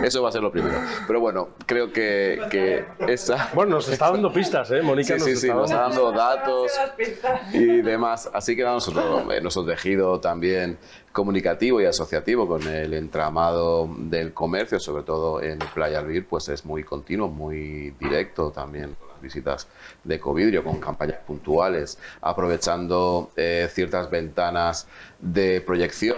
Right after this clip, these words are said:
Speaker 1: como puede ser el Festival de Cine
Speaker 2: Ujú.
Speaker 1: que hablábamos antes. Esa competencia también que tenemos en fiestas mayor patronales, en noviembre coincide muchas veces con Benidorm, en la que premiamos a la peña que más ha reciclado.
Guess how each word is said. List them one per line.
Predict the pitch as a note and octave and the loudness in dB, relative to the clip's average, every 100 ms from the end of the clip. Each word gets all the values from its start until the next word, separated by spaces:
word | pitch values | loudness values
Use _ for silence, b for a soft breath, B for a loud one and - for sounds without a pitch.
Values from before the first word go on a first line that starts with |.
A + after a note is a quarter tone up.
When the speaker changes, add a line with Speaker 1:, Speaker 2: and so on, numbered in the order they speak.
| - | -4
Speaker 1:
como | E2 D#2+ | -8 0
puede | E2+ E2+ | 2 2
ser | - E2+ E2 - | 2 0 0 0
el | E2 E2 | -2 -2
Festival | E2+ - D#2 E2 | -4 -2 0 0
de | D#2+ | 0
Cine | D2+ - A#2 F#2 D#2 - | -2 0 0 0 -2 -2
Speaker 2:
Ujú. | G2 | 0
Speaker 1:
que | F2 D2+ | 2 0
hablábamos | D#2+ E2 D#2+ D#2+ - | 0 0 0 -2 -2
antes. | - - - - - - - - - | -2 -6 -10 -10 -12 -16 -18 -20 -14
Esa | - - - | -10 -8 -8
competencia | F2+ F2 F#2+ F#2 - F2 | -4 -2 0 -2 0 0
también | E2 E2+ F#2 | 0 -2 -2
que | E2+ | -2
tenemos | E2 E2+ E2+ E2 | -2 -2 -4 -6
en | E2 | -6
fiestas | E2 E2 E2 D#2+ D#2 | -6 -4 -2 -2 -2
mayor | D#2 E2 | -2 -2
patronales, | D2+ D2 D#2 G2 - - - | -4 -4 -2 -2 -4 -10 -10
en | D#2+ | -6
noviembre | D2+ D#2 F2+ E2 D#2 | -2 -2 -2 -4 -6
coincide | D#2 D2+ E2+ D#2+ | -8 -4 -2 -2
muchas | D#2+ D2 | -2 -2
veces | D#2+ D#2 - | -2 -4 -6
con | D#2 | -4
Benidorm, | D#2 D#2 D#2 F#2 F2 B B - | -4 -2 0 0 -2 B B -4
en | D#2+ | -2
la | D#2 | -2
que | E2 | -2
premiamos | D2 D2+ D#2+ D2 | -2 0 0 -2
a | |
la | C#2 | -2
peña | D2 D#2+ D#2 | -2 -2 -2
que | D2 C#2+ | -2 -2
más | D#2 D#2 D2+ | -2 -2 -2
ha | D2 D2+ D2+ | -2 -2 -2
reciclado. | D#2 - C#2+ - F#2+ F#2 | -4 -6 -6 -2 0 0